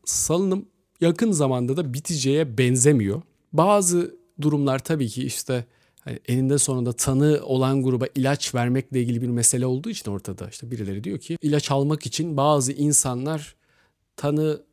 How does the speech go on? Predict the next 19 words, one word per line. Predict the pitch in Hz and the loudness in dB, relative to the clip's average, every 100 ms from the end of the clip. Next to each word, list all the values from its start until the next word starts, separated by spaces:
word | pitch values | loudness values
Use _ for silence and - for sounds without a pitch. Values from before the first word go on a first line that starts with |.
| - | -4
ve | 139 | 0
semptomları | - 139 - 131 135 143 131 | 0 -2 -4 -4 -2 -2 2
varmış | 143 147 131 131 - | 4 4 0 -2 -4
gibi | - 123 165 151 | -4 -2 -2 4
davranabilir. | 151 127 127 160 143 123 104 - _ _ | 4 4 2 2 2 0 -2 -8 _ _
Şimdi | - 117 113 117 113 _ _ | -14 -8 -6 -6 -10 _ _
yani | 117 117 113 | -6 -4 0
bunu | 143 165 | 2 2
nasıl | 160 - 175 151 - | 4 4 2 -2 -2
önüne | 135 143 | 0 2
geçebiliriz | 143 - 151 156 196 - | 0 -2 -4 -4 -6 -6
ki? | 113 | -6
Yani | 104 101 | -8 -6
böyle | 107 107 | -6 -8
bir | |
şey | 110 117 117 120 | -6 -6 -6 -8
bu | 117 117 | -6 -2
varsa | 120 113 - 98 - 107 - | -2 0 -4 -6 -8 -12 -10
yani | 104 101 104 | -10 -8 -10